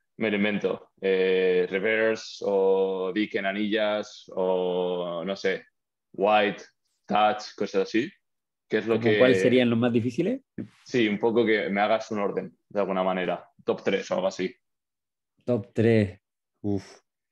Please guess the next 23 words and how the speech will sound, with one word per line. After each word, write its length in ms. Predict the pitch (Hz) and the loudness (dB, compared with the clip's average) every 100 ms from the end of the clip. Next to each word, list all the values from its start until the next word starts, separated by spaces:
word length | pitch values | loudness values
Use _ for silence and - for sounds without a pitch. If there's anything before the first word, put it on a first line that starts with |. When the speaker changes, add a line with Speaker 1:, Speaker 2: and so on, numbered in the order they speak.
| _ | _
Speaker 2:
Pero 180 | - 117 | 0 4
que 80 | 123 | 4
no 80 | 123 | 4
sea 240 | 147 190 | 4 4
power 300 | 185 143 107 | 6 4 4
move, 240 | 92 85 - | 2 -4 -6
que 100 | 113 | -4
sea 160 | 107 127 | -2 2
solamente 500 | 151 151 160 151 170 | 2 4 2 2 2
el, 520 | 160 156 151 151 151 _ _ _ _ _ _ _ | 4 2 0 -2 -8 _ _ _ _ _ _ _
el 880 | - 123 127 123 123 123 123 120 117 - _ _ _ _ | -4 0 2 4 4 4 4 2 -2 -8 _ _ _ _
estático, 540 | 123 117 160 113 98 | -8 0 0 0 -2
¿no? 180 | 113 202 - _ _ | -4 -6 -10 _ _
Speaker 1:
Sí, 640 | _ - - - 147 120 95 - - | _ -20 -20 0 2 2 -2 -10 -6
digamos 260 | 107 117 | -2 0
estático, 400 | 117 117 113 120 | 0 0 0 0
si 140 | 117 107 | -2 -2
no 120 | 107 | -2
ya 160 | 104 104 | 0 0
igual 200 | 101 101 | 0 -4
se 100 | 104 | -8
complica 400 | 92 98 95 92 | -10 -6 -4 -4
demasiado. 480 | 87 92 90 87 | -6 -8 -8 -8